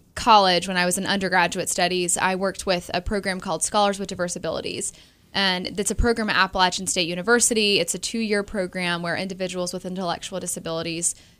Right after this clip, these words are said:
come to campus, live on campus, and they get a two-year certificate.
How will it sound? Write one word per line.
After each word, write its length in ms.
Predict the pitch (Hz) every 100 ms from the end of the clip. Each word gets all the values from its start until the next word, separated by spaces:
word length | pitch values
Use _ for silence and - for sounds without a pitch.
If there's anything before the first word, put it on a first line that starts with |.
| _
come 180 | - 220
to 100 | 247
campus, 580 | 233 202 196 190 180 -
live 220 | 196 214
on 180 | 214 202
campus, 680 | 214 196 185 190 180 185 -
and 340 | 185 180 175 175
they 540 | 185 196 190 185 180 - _ -
get 180 | 190 202
a 40 |
two-year 260 | 196 233 208
certificate. 600 | 214 208 208 180 - -